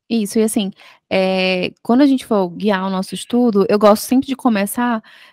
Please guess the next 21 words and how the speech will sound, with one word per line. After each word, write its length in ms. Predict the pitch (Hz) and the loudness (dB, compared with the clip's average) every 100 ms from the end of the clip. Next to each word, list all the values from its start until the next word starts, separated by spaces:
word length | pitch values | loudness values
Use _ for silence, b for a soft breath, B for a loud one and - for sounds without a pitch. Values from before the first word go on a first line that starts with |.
| - | -10
é, 360 | 190 190 185 180 - - - - | -4 -2 -2 -4 -12 -16 -18 -12
em 120 | 190 | 0
algum 240 | 226 220 254 | 2 4 4
local 360 | 285 - 226 | 2 2 0
que 80 | 226 | 0
tá 140 | - 233 | -2 -4
escrito 240 | - 220 | -4 -4
de 80 | 226 | 0
uma 140 | 233 | 0
forma 500 | - 226 226 233 233 | 2 2 4 2 0
mais 640 | - - 208 226 233 233 - | -6 -6 0 0 0 -4 -4
resumida, 600 | 226 240 226 214 233 269 | 0 4 6 4 2 0
talvez, 640 | 233 208 196 208 240 214 | -2 -2 -2 -2 -2 -2
ou 80 | 208 | -2
mais 260 | 208 202 202 | 0 -2 -2
direta, 500 | 233 208 202 - 330 | 0 0 -2 -4 -4
pra 200 | 233 233 | -2 0
gente 200 | 226 - | -2 0
pegar 460 | 254 233 226 233 | 0 4 4 4
uma 220 | 226 233 | 2 0
noção 720 | 226 233 - 240 233 302 339 | 0 -2 0 0 0 -2 -6